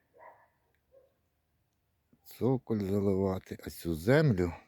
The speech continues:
яка буде з котлована, будемо возити тачкою. Будемо возити тачкою он туди попід, в ту яму засипати.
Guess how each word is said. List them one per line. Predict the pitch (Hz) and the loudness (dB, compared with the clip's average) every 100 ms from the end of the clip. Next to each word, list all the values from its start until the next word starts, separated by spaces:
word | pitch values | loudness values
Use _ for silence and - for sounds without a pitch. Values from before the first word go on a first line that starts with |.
| _ _ _ _ - - _ _ _ _ _ _ | _ _ _ _ -20 -20 _ _ _ _ _ _
яка | 80 82 - 82 | -4 -2 -2 -2
буде | 73 76 82 78 | -2 0 0 0
з | - | -4
котлована, | 85 - 85 87 90 87 82 | -6 -2 0 4 4 4 0
будемо | 80 92 90 | 0 0 2
возити | 85 82 82 82 - | 0 0 -2 -4 0
тачкою. | 110 131 - - 180 185 180 - - - | 2 2 0 2 4 4 2 -8 -20 -6
Будемо | 110 90 85 | -2 0 0
возити | 80 78 80 - - | -2 -6 -8 -10 -8
тачкою | - 123 - - 104 87 - | -2 -2 -2 -6 -2 -2 -4
он | 127 156 165 160 135 | -2 0 0 0 0
туди | - 104 104 | -2 2 2
попід, | 107 85 - 95 - - _ _ _ _ _ _ _ _ _ _ _ _ _ _ _ _ _ _ _ _ _ _ _ _ | 0 -6 -8 -8 -8 -16 _ _ _ _ _ _ _ _ _ _ _ _ _ _ _ _ _ _ _ _ _ _ _ _
в | - | -20
ту | - 90 | -10 -4
яму | 87 76 73 73 | 0 2 2 -2
засипати. | 67 69 80 - - - - | -6 -10 -10 -12 -14 -14 -14